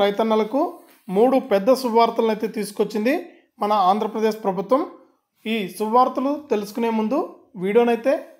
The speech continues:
లైక్ చేసేయండి, అలాగే తెలిసిన వాళ్ళందరికీ కూడా షేర్ చేయండి. ఇంకా మీరు మన ఛానల్ను సబ్స్క్రైబ్ చేసుకోకుండా చూస్తూ ఉంటే ఈ వీడియో కింద రెడ్ కలర్లో ఉన్న సబ్స్క్రైబ్ అనే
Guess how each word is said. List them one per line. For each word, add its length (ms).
లైక్ 300
చేసేయండి, 500
అలాగే 300
తెలిసిన 340
వాళ్ళందరికీ 520
కూడా 200
షేర్ 300
చేయండి. 320
ఇంకా 260
మీరు 180
మన 100
ఛానల్ను 400
సబ్స్క్రైబ్ 540
చేసుకోకుండా 600
చూస్తూ 240
ఉంటే 180
ఈ 40
వీడియో 280
కింద 140
రెడ్ 260
కలర్లో 420
ఉన్న 100
సబ్స్క్రైబ్ 480
అనే 100